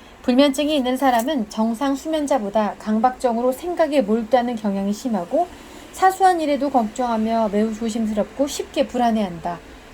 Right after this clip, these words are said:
결국 해소되지 못한 심리적 갈등이 신체적인 불편감으로 드러나고,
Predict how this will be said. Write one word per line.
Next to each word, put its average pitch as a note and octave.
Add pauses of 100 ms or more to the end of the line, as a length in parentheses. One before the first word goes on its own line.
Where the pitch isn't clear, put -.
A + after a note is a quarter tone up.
(320)
결국 B3+
해소되지 E4
못한 C4
심리적 C#4+
갈등이 G#3+
신체적인 D4
불편감으로 A#3
드러나고, G#3+